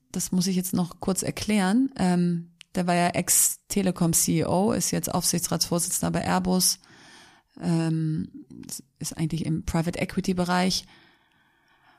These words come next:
und ist der Manager, der einzige Manager, den ich kenne, der Menschen anders definiert hat,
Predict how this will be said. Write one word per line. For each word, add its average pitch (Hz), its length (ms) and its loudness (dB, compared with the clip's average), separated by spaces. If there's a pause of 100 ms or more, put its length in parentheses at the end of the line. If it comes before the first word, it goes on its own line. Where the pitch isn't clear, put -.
(1080)
und 180 220 0
ist - 320 4 (920)
der 190 380 2
Manager, 202 880 4 (540)
der 185 220 0
einzige 180 380 4
Manager, 170 360 2
den 175 140 2
ich 170 160 0
kenne, 208 400 2
der 180 240 2
Menschen 185 760 2
anders 190 440 2
definiert 180 600 0
hat, 214 380 -2